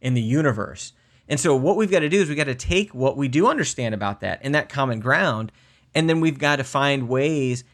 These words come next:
in order to join up with those people who, who are around us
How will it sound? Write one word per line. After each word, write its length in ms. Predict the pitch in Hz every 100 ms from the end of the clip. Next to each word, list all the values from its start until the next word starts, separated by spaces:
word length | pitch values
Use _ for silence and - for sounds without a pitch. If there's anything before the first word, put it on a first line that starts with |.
| _
in 100 | 135
order 220 | 135 123
to 120 | 113 113
join 380 | 110 135 143
up 240 | 131 143 127
with 160 | 120
those 240 | 120 113 107
people 600 | - 117 113 110 113 - _ _
who, 500 | - 143 156 160 - -
who 200 | 147 151
are 220 | 208 208
around 340 | 143 117 113
us 300 | 110 117 123